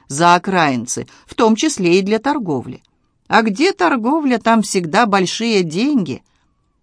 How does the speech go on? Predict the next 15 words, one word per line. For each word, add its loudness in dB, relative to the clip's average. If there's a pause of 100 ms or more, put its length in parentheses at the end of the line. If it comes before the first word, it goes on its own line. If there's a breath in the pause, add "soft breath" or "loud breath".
(160)
От 0
крупных 0
неприятностей 0 (180 loud breath)
Ока 2
откупались. -4 (580 soft breath)
Для 4
прочих 0
случаев 0 (220 loud breath)
существовал 2 (140 loud breath)
Ротаран, 2 (200 soft breath)
раз 0
за -4
разом 0 (220 soft breath)
державший -2
оборону. -4